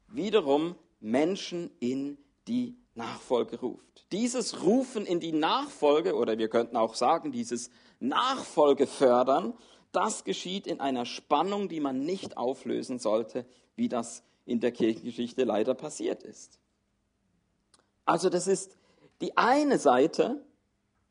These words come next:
Alternativkultur. So wie bei der Bekehrung des Matthäus, wo es hieß, Nein zum Zöllnerberuf. Und jetzt geht es also um,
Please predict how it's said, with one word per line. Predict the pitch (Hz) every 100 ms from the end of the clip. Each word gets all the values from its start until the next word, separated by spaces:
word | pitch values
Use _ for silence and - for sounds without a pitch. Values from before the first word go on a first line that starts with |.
| _ _ _ _ _
Alternativkultur. | - 160 156 139 - 143 143 - 135 - - - _ _ _ _ _ _ _ _
So | - 151
wie | 151 139 - _ _ -
bei | 123
der | 127
Bekehrung | 123 - 127 127 127 123 123 _ _
des | - -
Matthäus, | 131 - 110 113 113
wo | 107
es | 98
hieß, | - 120 120 - _
Nein | 240 - 135 135 135 - _
zum | - 120 113
Zöllnerberuf. | 113 101 110 107 98 - _ _ _ _ _ _ _ _ _ _ _ _
Und | 120 135
jetzt | 190 - - _ -
geht | 127
es | 117 - _ _ _ _ _ _ _ _ _ _ _ _ _ _ _ _ _ _ _ _ - - _ -
also | 131 131 143
um, | - 135 143